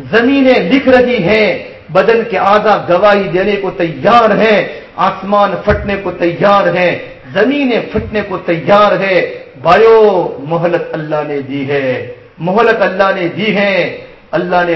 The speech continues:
مہلت دی ہے۔ ایک دن سب کا کچھ، سب کا سب کچھ سامنے آنے والا ہے۔ فَمَنْ يَعْمَلْ مِثْقَالَ ذَرَّةٍ خَيْرًا يَرَهُ، ذرہ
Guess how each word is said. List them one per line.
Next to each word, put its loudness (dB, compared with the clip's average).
مہلت -2
دی -2
ہے۔ -2
ایک -6
دن -8
سب -4
کا -2
کچھ، -10
سب -6
کا -4
سب -8
کچھ -12
سامنے -4
آنے -4
والا 2
ہے۔ -2
فَمَنْ -4
يَعْمَلْ -4
مِثْقَالَ -4
ذَرَّةٍ -6
خَيْرًا -4
يَرَهُ، 0
ذرہ 4